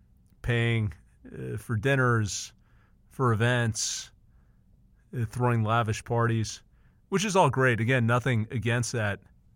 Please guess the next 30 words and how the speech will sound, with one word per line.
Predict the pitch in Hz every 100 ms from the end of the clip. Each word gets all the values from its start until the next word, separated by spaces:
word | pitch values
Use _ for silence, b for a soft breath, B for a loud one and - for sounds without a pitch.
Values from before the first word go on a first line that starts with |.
| _ - _ - - _ - -
But | 151 143
if | 131
you | 147
look | 156 143
at | 120
the | -
reason | 117 127 135 135 113 101 - -
that | 131 123
they're | 120
doing | 113 139 143 131
it, | 117 - _ - _ _ _ - - - -
it | 139
goes | 131 123
back | 131 120
to | 113
validation. | 113 113 101 110 110 - - -
Uh, | 131
they | 110 120
wanna, | 120 107 98 -
uh, | 139 135
either | 147 139
validation | 120 123 117 123 117 123
or | 107
control. | - 107 123 117 110
They | 104
wanna | 113 110
be | 113 110 -
at | 107
the |
center. | 98 - 127 120 110